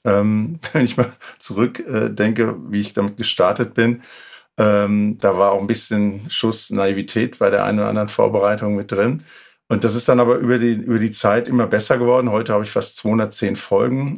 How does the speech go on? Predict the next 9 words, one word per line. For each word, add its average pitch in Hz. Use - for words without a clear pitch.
Äh, 104
gestern 98
habe 98
ich -
die 95
zweihundertzehnte, 107
glaube 101
ich, -
aufgenommen. 117